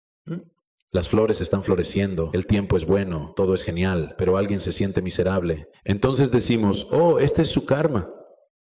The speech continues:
Lo decimos porque es obra suya, porque ha establecido patrones que simplemente son repetitivos. No es capaz de disfrutar del amanecer, no es capaz de disfrutar de la hermosa brisa,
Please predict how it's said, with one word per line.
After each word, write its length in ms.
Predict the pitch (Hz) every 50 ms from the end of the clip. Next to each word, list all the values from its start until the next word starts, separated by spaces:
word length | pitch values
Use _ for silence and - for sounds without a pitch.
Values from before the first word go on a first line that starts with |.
| _ _
Lo 140 | - 92 98
decimos 420 | 98 98 - - 135 135 135 123
porque 840 | - - 113 104 - 107 98 - - - - - - - - - _ _ _ _ _ _ _ _ _ _ _ _ _ _ _ _ _
es 200 | - 127 120 -
obra 260 | 139 139 139 139 127
suya, 500 | - - - 156 165 151 117 92 87 - - - - - _ _ _ _ _ _ _ _ _ _ _ _
porque 520 | - 104 104 101 - - - 90 90 87 - -
ha 100 | 117 131
establecido 720 | - - - 131 120 117 104 98 - - 123 123 120 -
patrones 760 | - 98 - - - 123 127 113 101 87 82 85 85 - - -
que 80 | 107
simplemente 600 | 101 - 120 120 117 120 113 113 113 113 110 110
son 220 | - - 104 110 110
repetitivos. 1120 | 110 110 - - - 90 82 - 92 80 71 - - - - - - - - _ _ _ _ -
No 160 | 98 107 110
es 100 | 120 -
capaz 420 | - 123 - - 120 123 123 113
de 100 | - 123
disfrutar 680 | 107 110 - - - 95 - - - 107 113 117 98
del 140 | - 120 104
amanecer, 720 | 98 90 90 87 82 - - - 92 82 - - - - _ _ _ _ _ - - _ -
no 120 | 110 123
es 100 | 131 131
capaz 420 | - 139 123 - 127 123 131 123
de 100 | 127 135
disfrutar 600 | 120 113 104 95 - 101 95 - 113 113 120 123 123
de 100 | 117 110
la 80 | 95
hermosa 320 | 90 90 92 95 95 - 101
brisa, 500 | 92 101 113 113 - - - - -